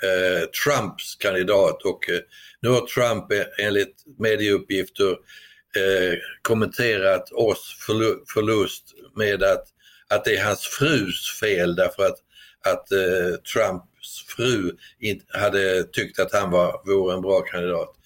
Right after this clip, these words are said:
Vilket bara visar hur, hur narcissisten Trump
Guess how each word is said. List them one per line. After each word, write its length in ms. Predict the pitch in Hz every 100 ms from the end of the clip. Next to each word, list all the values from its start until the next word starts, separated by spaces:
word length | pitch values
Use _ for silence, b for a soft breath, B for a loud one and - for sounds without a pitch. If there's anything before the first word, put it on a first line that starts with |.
| B -
Vilket 260 | 117 123
bara 240 | 123 120 104
visar 500 | 113 101 - 101 87
hur, 300 | 101 101 90 b b b b _ _ _ _ _ _ _ _
hur 100 | 131
narcissisten 920 | 120 104 - 107 - 123 90 - 98 95
Trump 360 | - 113 107